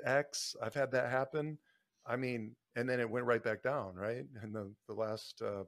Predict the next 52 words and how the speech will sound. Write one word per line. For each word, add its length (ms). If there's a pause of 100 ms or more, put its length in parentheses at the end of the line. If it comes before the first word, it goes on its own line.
bear 180
market 400
year. 300 (640)
And 260
it 80
wasn't 260
a 40
big 180
deal. 340
I 40
didn't 180
care 180
that 180
much. 360
It 60
was 160
great. 380 (160)
It 40
was 120
a 60
good 160
ride. 460 (480)
Um, 420
I'm 180
holding 340
the 120
asset, 520 (120)
I'm 80
waiting 220
for 180
it 140
to 80
make 200
its 180
next 320
run. 440 (520)
And, 400
uh, 220 (140)
if 120
it 40
works 300
out, 180
great. 220
If 100
it 120
doesn't, 420 (340)
no 100
problem. 460
It's 160
an 200
asymmetric 800 (200)
bet 220